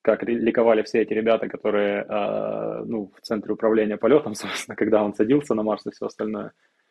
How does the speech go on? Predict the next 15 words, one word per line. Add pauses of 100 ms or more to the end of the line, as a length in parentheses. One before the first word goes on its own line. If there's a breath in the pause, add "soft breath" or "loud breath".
(220)
Ну,
я
щас
вижу,
да,
что
это
вот
оно, (100)
это (440)
все
эти
штуки (140)
из,
из